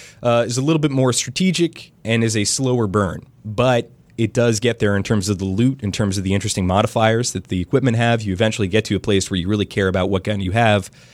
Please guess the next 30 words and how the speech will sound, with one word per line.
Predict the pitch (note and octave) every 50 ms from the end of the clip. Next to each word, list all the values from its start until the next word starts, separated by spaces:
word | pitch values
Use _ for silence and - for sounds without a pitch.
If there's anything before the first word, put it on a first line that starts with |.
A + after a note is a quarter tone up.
| - - - -
uh, | F#2+ F#2 F2 F2
what | E2 F2 - -
talents | - G#2 G2 G2 G2+ F#2+ - -
and | F2+ F2
attributes | F2+ F#2 - - F#2+ F2+ F2 F2 - F#2
it | F#2
has. | F#2+ F2 F2 F2 E2+ E2+ D#2+ - - - - - - - _ -
Um, | - F#2+ E2+ D#2 D#2+ E2+ - -
there | - F#2+ E2+
are | D#2+ E2
a, | D#2+ C#2 - -
a | - F#2+ F2 E2 E2+ - -
ton | - - - D3+ G3 A3+ G3+
of | - -
Easter | F2+ F#2 F#2+ - - F#2 F2+
eggs. | F2+ F2+ F2+ - -
The | G2+
world | F#2+ A2 A#2+ C3+ C#3 C3+ A#2
is | G#2 G2+
really | G#2+ G#2 G2+ F#2+
well | G2+ F#2+ F#2 F2
built. | - - F2+ F2 F2 -
So | - - - B2 A2+ G#2+ G#2 - - - - -
in | C#3+ C#3
spite | - - B3 B3
of | G#3+
the | -
combat | - D3+ C#3 C#3 C3 B2+ A2+ G#2+
not | G#2+ A2 A2+ A2+ -
being | - G#2 G#2 G2 F#2+ F#2 F2+ F2